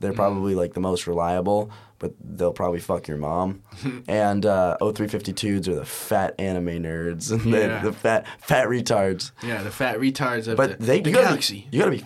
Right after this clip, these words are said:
Speaker 1: fucking strong for pretty much everything other than riflemen, because all of those guys are carrying their equipment, and a mortar does not weigh nothing. I mean, like, a,
Speaker 2: Mm-hmm.
Speaker 1: a mortar weighs, like, a, a fuck ton. An eighty-one millimeter weighs, like,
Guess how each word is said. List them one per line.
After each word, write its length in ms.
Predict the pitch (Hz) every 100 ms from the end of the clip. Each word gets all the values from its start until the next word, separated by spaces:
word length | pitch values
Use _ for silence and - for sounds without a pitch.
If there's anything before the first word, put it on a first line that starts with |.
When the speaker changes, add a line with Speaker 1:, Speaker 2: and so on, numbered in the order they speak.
| -
Speaker 1:
fucking 240 | 135 107
strong 720 | 107 - - 107 131 143 101
for 420 | - 98 90 76 - _ _ _ _ _
pretty 120 | -
much 140 | 190 -
everything 280 | 120 110 110
other 120 | 107
than 160 | 92
riflemen, 460 | 92 110 90 82 76
because 360 | 90 110 92 - - -
all 140 | 139 160
of 80 |
those 220 | 147 143 135
guys 240 | 123 104
are 40 |
carrying 460 | 95 - 143 120 104
their 120 | 98
equipment, 420 | 87 117 - 78 - - _ _ -
and 100 | 95
a 40 | 87
mortar 400 | 104 160 123 92
does 220 | 87 87
not 440 | 95 123 127 87
weigh 200 | 110 113
nothing. 460 | 107 107 113 - - _ -
I 100 | 82
mean, 220 | 80 76
like, 320 | 73 69 67 _
a, 40 | -
Speaker 2:
Mm-hmm. 220 | 71 71
Speaker 1:
a 120 | 76
mortar 280 | 90 123 85
weighs, 320 | 76 104 98
like, 100 | 69 -
a, 80 | - _ _ _ _ -
a 120 | - -
fuck 360 | - 123 127
ton. 280 | - - - _ _ - -
An 100 | 92
eighty-one 400 | 110 127 113 107
millimeter 440 | 113 127 101 90 82
weighs, 340 | 87 92 76
like, 320 | 71 64 -